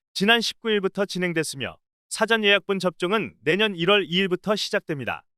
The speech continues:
코로나 십구 예방접종 대응 추진단은 앞서 삼성바이오로직스가 위탁 생산한 모더나 비에이 사와 오가 이가 백신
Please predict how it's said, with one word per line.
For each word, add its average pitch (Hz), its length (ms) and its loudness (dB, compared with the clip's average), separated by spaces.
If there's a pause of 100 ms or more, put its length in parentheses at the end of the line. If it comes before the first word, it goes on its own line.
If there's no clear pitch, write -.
(120)
코로나 240 320 4
십구 226 340 -4
예방접종 190 720 2
대응 180 200 2
추진단은 170 540 -4
앞서 160 460 2
삼성바이오로직스가 185 1160 0
위탁 151 300 -6
생산한 135 460 -6 (300)
모더나 196 400 4
비에이 190 400 2
사와 175 320 2
오가 160 240 2
이가 156 220 2
백신 170 360 -6